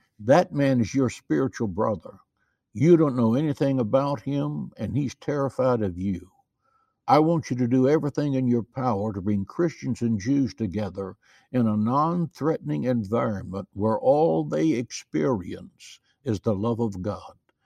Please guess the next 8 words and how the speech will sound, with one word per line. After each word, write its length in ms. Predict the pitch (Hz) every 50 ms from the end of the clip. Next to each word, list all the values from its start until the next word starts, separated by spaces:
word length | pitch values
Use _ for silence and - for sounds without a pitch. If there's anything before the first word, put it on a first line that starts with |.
| _ _ _ _ _ _ _ _ -
They 160 | - 127 123
haven't 380 | 117 160 180 190 156 170 165 151
experienced 920 | 131 - - - - _ - 160 156 147 143 139 131 120 113 - - _
that 280 | 131 120 117 120 -
for 140 | - - 107 92
two 240 | - - 160 156 139
thousand 640 | - - 135 131 123 123 123 123 92 95 113 110 101
years. 800 | 101 113 123 120 98 90 92 - - _ _ - - - - -